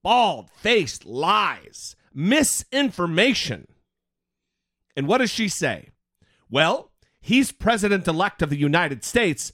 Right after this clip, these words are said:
so yes. By virtue of the fact that he's going to be president,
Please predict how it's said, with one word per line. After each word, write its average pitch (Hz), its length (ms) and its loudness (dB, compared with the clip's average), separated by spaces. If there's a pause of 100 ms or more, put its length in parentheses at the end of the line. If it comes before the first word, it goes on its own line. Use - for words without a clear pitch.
so 165 240 -2
yes. 156 800 -2 (1080)
By 170 180 4
virtue 294 460 0
of 269 140 -2
the 294 80 -4
fact 160 340 -2
that 156 100 -2
he's 151 200 -4
going 254 320 2
to 240 60 -6
be 247 120 -2
president, 151 720 -2